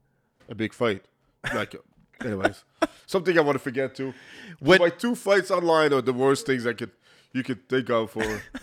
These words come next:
Speaker 2: <laughs>
Speaker 1: for hockey.
Speaker 2: Well, everyone listening, just tell everyone listening that you've knocked some guys out before. Just let 'em
Speaker 1: Well,
Speaker 2: know.
Speaker 1: I do have one good fight. If I can find it, I'll send it to you.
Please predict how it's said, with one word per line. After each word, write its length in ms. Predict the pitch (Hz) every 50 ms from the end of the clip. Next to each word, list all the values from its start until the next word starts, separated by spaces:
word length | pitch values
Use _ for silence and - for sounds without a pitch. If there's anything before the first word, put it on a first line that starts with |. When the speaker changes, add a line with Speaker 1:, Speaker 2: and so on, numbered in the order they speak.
| - -
Speaker 2:
<laughs> 340 | - - 247 - - _ _ -
Speaker 1:
for 140 | - 123
hockey. 460 | 120 127 127 127 127 - 120 107 101 98 - - - -
Speaker 2:
Well, 100 | 139 143
everyone 300 | 151 147 156 165 156 143
listening, 340 | 147 147 - - 127 120 117
just 160 | 131 - -
tell 160 | - 151 151
everyone 300 | 151 135 139 139 135 131
listening 240 | 131 123 - 123 117
that 80 | 113 113
you've 120 | 113 110 113
knocked 240 | 123 117 110 - -
some 100 | 113 107
guys 240 | 113 113 110 101 110
out 140 | 107 98 -
before. 320 | 101 - - 92 95 98
Just 120 | 104 104
let 120 | 120 117 113
'em 80 | 113
Speaker 1:
Well, 240 | 107 180 180 180 175 160
Speaker 2:
know. 40 | 147
Speaker 1:
I 60 | 160
do 160 | 143 151 185
have 160 | 190 175 147
one 160 | 135 156 175 170
good 140 | 156 160 -
fight. 320 | - 143 147 147 151 143
If 180 | - 120 - 139
I 80 | 139
can 140 | 135 - 139
find 260 | - - 147 143 135
it, 40 | 127
I'll 100 | 113 107
send 200 | - - 135 123 127
it 100 | 120 -
to 80 | 120
you. 200 | 117 110 120 120